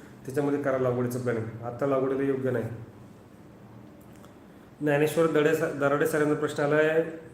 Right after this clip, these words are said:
भेंडी फुलसाठी खत. भेंडी फुल, अ, साठी खत लागत असताना ते निश्चितच पिकांना लागणाऱ्या न्यूट्रिशनच्या गरजा खूप महत्त्वाच्या आहेत. त्यासाठी आपल्याला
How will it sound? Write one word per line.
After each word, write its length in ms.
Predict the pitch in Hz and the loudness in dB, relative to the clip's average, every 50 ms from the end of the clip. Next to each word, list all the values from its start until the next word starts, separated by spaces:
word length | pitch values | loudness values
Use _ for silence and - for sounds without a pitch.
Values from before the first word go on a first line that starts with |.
| - - - - | -20 -20 -18 -14
भेंडी 420 | 156 131 127 135 139 147 147 160 | -10 -2 2 4 4 4 4 2
फुलसाठी 1120 | - 151 147 135 123 123 123 - - - - - 139 131 139 143 147 160 - - - - - - - - - - - - - - - - - - - - - - - - - - - - | 2 4 4 4 2 0 -4 -8 -12 -12 -6 -4 -4 -2 0 -2 -2 -2 -4 -6 -12 -14 -18 -20 -20 -20 -20 -20 -20 -20 -20 -20 -20 -20 -20 -20 -20 -20 -20 -20 -20 -20 -20 -20 -20 -4
खत. 80 | - 156 147 - - - - - - - - - | 2 2 2 2 0 -6 -12 -16 -18 -20 -20 -16
भेंडी 360 | 147 131 135 135 147 175 170 175 | -4 -2 0 2 2 2 0 2
फुल, 400 | 170 165 170 175 175 180 180 170 | 0 0 0 2 0 -2 -2 -4
अ, 240 | 165 156 151 151 - | -2 -2 -2 -2 -2
साठी 200 | - 143 151 160 | -4 -4 -4 -4
खत 360 | - - - 165 160 160 160 | -4 2 2 2 2 2 -2
लागत 320 | 156 156 139 139 147 147 | -2 0 0 0 0 -2
असताना 280 | 147 143 - 147 135 123 107 110 - - - - | -2 -4 -2 -2 -2 -2 -2 -4 -10 -14 -12 -10
ते 40 | 147 | -8
निश्चितच 460 | 143 139 139 151 143 156 160 160 160 - - - - - - - - - - - - - - - - | -6 -4 -4 -2 0 0 0 0 -2 -6 -14 -16 -18 -20 -20 -20 -20 -20 -20 -20 -20 -20 -20 -10 -8
पिकांना 480 | 143 - - 160 160 160 160 160 165 | -8 -2 0 0 2 4 4 4 4
लागणाऱ्या 420 | 165 151 135 127 127 135 143 156 156 | 4 2 0 0 0 0 0 2 2
न्यूट्रिशनच्या 580 | 147 143 127 143 143 - 151 151 147 147 160 | 2 2 0 0 -2 0 0 0 2 2 2
गरजा 240 | 139 139 131 - 143 139 - | 2 2 2 0 -2 -2 0
खूप 180 | 156 147 147 139 | 0 -2 0 0
महत्त्वाच्या 360 | 135 131 123 131 120 120 120 | 0 0 2 0 0 0 -2
आहेत. 100 | - - | -4 -4
त्यासाठी 240 | - 127 143 143 147 | -4 -6 -2 0 0
आपल्याला 300 | 139 - - 151 147 | 0 0 0 0 2